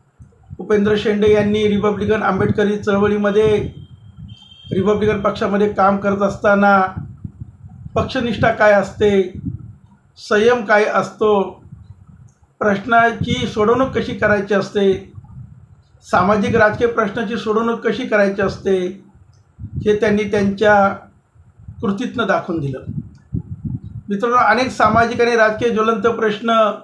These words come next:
हे उपेंद्र शेंडे यांनी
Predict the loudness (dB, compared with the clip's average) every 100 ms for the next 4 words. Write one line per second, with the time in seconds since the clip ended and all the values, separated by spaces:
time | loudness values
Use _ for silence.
0 | _ _ _ -18 -16 -18 -20 _ _ _
1 | -2 2 2 2 0 0 0 0 2 2
2 | 4 0 0 -2 -6 -10